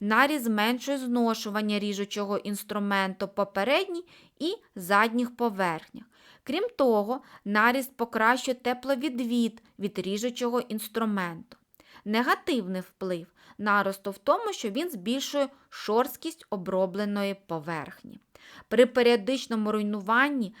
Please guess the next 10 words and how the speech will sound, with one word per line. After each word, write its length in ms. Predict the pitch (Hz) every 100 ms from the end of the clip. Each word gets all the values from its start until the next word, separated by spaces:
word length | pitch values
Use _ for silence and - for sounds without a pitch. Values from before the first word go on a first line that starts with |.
| -
вершини 640 | 190 220 233 - 262 226 202
нарости 640 | 202 233 302 277 - 175 - - -
лежать 540 | 202 196 233 285 269
на 380 | 202 190 208 262
поверхні 840 | - 208 165 180 185 214 214 208 - -
заготовки, 920 | 185 208 220 220 214 180 165 - - - - - -
утворюються 880 | 233 240 233 277 240 208 196 208 -
надриви 880 | 208 208 175 180 190 247 311 285 302 - _ -
і 140 | 226
борозни, 760 | 208 180 202 185 180 175 165